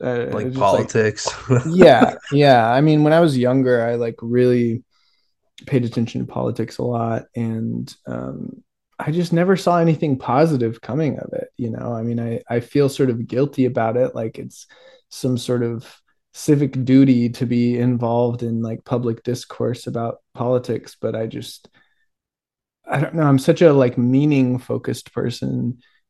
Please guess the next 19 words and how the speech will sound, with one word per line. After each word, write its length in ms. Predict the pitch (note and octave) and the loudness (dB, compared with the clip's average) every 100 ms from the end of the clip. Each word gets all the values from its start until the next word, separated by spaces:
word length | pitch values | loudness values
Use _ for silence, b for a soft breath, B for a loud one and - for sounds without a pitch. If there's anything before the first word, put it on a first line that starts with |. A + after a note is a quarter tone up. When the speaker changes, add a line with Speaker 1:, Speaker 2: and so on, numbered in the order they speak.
| _ | _
Speaker 1:
and 580 | C3 C3 B2+ B2 A#2+ A#2+ - | 0 4 4 2 0 -2 -4
it's 180 | B2+ - | -6 -4
so 240 | - C#3+ | 0 2
hard 280 | C3+ C#3 C3+ | 4 4 4
for 120 | - | 0
me 100 | B2 | -4
to 80 | B2 | -4
find 380 | - B2 B2+ B2 | -2 -2 0 -2
the 80 | A#2+ | -2
meaning 380 | A#2 C#3 B2+ A#2+ | 0 2 2 0
in 100 | - | -6
it. 160 | - - | -8 -10
It's 420 | - - - - _ _ _ | -14 -16 -16 -16 _ _ _
in 200 | A#2+ A#2+ | -2 -2
all 300 | B2 B2 A#2+ | 0 2 2
the 180 | A#2+ A#2+ | -2 -4
endless 340 | B2 A#2+ A#2+ | -4 -4 -6
posturing 1040 | - - - A#2+ - - A#2+ A#2 A#2 A#2 A#2 | -12 -14 -10 -10 -10 -6 -4 -4 -4 -4 -6
and 300 | A#2+ B2+ | -8 -8